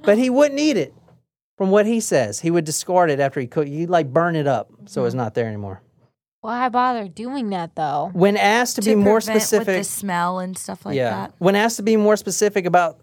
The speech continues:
Speaker 1: prepping the mask, Ed responded, quote, "I probably put some oil on it, that's all, to keep it soft, you know."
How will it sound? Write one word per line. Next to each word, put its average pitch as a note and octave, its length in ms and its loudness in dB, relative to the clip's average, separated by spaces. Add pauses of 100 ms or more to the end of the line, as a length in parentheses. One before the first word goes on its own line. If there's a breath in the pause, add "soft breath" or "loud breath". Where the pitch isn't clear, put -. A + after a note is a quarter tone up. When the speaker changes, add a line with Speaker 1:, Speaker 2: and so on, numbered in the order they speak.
Speaker 1:
prepping G3 400 0
the C3+ 60 -2
mask, B2+ 480 -2
Ed D#3 320 2
responded, C#3 580 -2
quote, D#3+ 420 2 (360 loud breath)
"I F3 100 4
probably A#3+ 400 2
put A#3 220 0
some F#3+ 200 -2
oil F#3+ 400 4
on B2+ 220 0
it, D#3 260 -4
that's F3+ 320 2
all, D#3 440 4 (260)
to F#3+ 100 -6
keep G#3 220 -2
it D3 100 -4
soft, F3+ 460 0 (180)
you C3 200 -2
know." C3 380 0